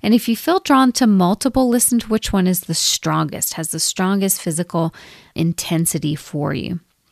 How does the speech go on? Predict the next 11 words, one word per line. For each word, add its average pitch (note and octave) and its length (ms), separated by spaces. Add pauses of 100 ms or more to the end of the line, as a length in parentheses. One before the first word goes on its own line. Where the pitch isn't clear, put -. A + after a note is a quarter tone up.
(680)
Or A3 380 (320)
you G3+ 100
can A3+ 160
also, A3+ 400
if G#3+ 140
you're G3+ 80
getting G#3 240
information F#3 600
through F3 200
your E3 160
emotions E3 760